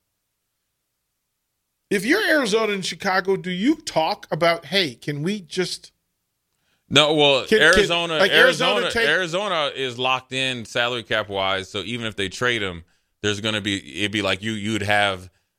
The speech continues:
Speaker 2: the remnants of Kyler Murray would be your bad case of hemorrhoids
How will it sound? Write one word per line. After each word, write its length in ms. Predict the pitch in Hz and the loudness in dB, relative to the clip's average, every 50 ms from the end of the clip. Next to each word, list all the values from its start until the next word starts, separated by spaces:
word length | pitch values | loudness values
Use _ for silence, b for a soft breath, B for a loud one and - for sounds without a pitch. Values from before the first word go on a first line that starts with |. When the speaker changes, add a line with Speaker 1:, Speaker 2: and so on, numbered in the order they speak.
| _ - | _ -6
Speaker 2:
the 80 | 101 | -4
remnants 520 | 92 90 107 113 117 107 98 92 87 - - | -2 0 0 0 0 -2 -4 -6 -6 -4 -4
of 200 | 104 95 92 92 | -2 -2 -4 -2
Kyler 280 | - 123 127 123 117 110 | 0 0 2 2 0 0
Murray 280 | 117 113 113 113 107 | -2 -2 0 0 -2
would 200 | 101 101 101 95 | -2 -2 -4 -2
be 80 | 92 104 | -2 -2
your 180 | 104 101 98 95 | -2 -2 -2 -2
bad 260 | 92 98 98 98 95 | 0 0 0 -2 -2
case 180 | - 98 92 85 | -4 -6 -6 -6
of 80 | 90 | -6
hemorrhoids 500 | 87 92 90 87 78 76 - - - - | -6 -6 -6 -8 -8 -12 -14 -14 -18 -20